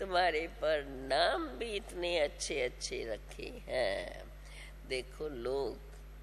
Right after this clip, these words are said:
मनुष्य और उसमें भी विशेष माताएं श्री कृष्ण को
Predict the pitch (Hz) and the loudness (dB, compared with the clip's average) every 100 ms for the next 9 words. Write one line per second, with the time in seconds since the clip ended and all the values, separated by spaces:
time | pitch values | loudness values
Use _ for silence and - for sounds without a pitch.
0 | - - - - - - - 120 120 127 | -14 -14 -12 -12 -12 -14 -12 -6 -4 0
1 | 151 196 - - - - - - - - | 0 0 -2 -6 -8 -10 -10 -12 -12 -12
2 | - - 190 175 170 - 165 147 147 135 | -6 4 4 6 0 -2 0 0 0 -4
3 | 135 147 - 147 135 123 - 120 120 120 | -2 -4 -2 0 0 0 -6 0 2 2
4 | - 120 104 110 107 123 151 - - - | 0 -2 0 -2 -2 -2 -2 -4 -8 -12
5 | - - - 190 185 180 - - 202 - | -12 -8 -6 -4 -4 -6 -8 -6 -6 -6
6 | 202 202 - | -6 -6 -6